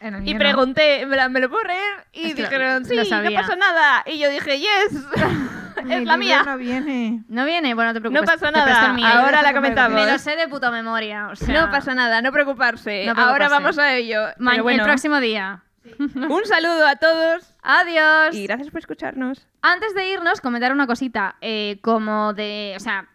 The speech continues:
Speaker 3: esta temporada no es solamente del Antris, es de Sel. Entonces, ahora que hemos terminado el Antris, nos vamos a leer las dos historias cortas de Sel que tenemos en el Arcanum, que son El alma del emperador, que es con la que vamos a empezar, que vamos todas verdes porque ninguno lo hemos leído.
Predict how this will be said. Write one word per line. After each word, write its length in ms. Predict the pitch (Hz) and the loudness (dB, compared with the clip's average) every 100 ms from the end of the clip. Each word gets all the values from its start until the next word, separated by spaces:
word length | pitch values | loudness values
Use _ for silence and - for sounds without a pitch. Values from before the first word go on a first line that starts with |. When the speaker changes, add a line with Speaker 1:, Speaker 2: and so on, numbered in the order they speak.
| - | -20
Speaker 3:
esta 240 | - - 262 | -14 -8 -6
temporada 600 | 262 262 277 294 285 359 | -4 2 2 4 4 4
no 140 | 262 | 0
es 60 | 226 | -6
solamente 480 | 247 240 240 240 233 | -6 -6 -6 -8 -8
del 160 | 226 | -2
Antris, 320 | 277 349 247 226 | -2 -2 -6 -10
es 220 | 233 226 | -12 -12
de 140 | 220 | -12
Sel. 380 | - - 254 196 _ _ | -12 -10 -10 -10 _ _
Entonces, 320 | 247 247 233 | -8 -6 -6
ahora 140 | 214 220 | -4 -4
que 60 | |
hemos 160 | 233 240 | -6 -8
terminado 340 | 233 233 233 | -8 -6 -2
el 60 | 247 | 0
Antris, 340 | 277 294 359 320 | 0 -2 -8 -8
nos 100 | 226 | -6
vamos 200 | 226 226 | -8 -6
a 40 | |
leer 180 | 233 277 | -6 -6
las 160 | 262 214 | -6 -6
dos 160 | 220 | -10
historias 380 | 214 - 220 202 | -12 -12 -12 -10
cortas 320 | 226 226 226 | -10 -8 -10
de 80 | 233 | -10
Sel 260 | - 294 453 _ _ | -6 -6 -6 _ _
que 80 | 233 | -12
tenemos 260 | 233 214 220 | -12 -12 -12
en 80 | 233 | -12
el 80 | 214 | -10
Arcanum, 520 | 208 320 415 302 214 | -4 -2 -2 -2 -8
que 180 | - 202 | -14 -12
son 360 | 262 262 202 _ _ | -6 -6 -8 _ _
El 100 | 226 | -8
alma 200 | 214 214 | -8 -6
del 100 | 226 | -8
emperador, 360 | 233 233 269 403 | -6 -2 -2 -4
que 60 | |
es 80 | 214 | -8
con 100 | 196 | -14
la 60 | 190 | -12
que 80 | 202 | -12
vamos 200 | 196 190 | -12 -12
a 20 | |
empezar, 240 | 208 311 427 - _ - | -6 -2 -2 -4 _ -8
que 100 | 226 | -4
vamos 360 | 247 220 - - | -4 -4 -8 -4
todas 340 | 262 202 180 | -2 -4 -8
verdes 400 | 220 226 320 415 | -10 -6 -6 -6
porque 240 | - 208 202 | -8 -8 -8
ninguno 500 | 214 214 262 370 277 | -8 -6 -4 0 0
lo 60 | |
hemos 220 | 233 214 196 | 0 -4 -8
leído. 320 | 190 202 | -10 -2